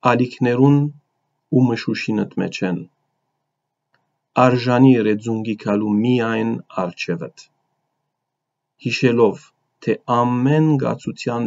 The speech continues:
մեջ ներկա ես։ Թող մեր սրտերը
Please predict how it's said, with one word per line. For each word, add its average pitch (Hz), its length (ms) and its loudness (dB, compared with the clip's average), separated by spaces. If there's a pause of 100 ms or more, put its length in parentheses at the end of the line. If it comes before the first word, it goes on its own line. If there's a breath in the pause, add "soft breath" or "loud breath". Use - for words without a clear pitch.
մեջ 120 280 -4 (1160)
ներկա 90 420 -2
ես։ - 180 -16 (1400)
Թող 117 260 2
մեր 117 180 0
սրտերը 120 480 0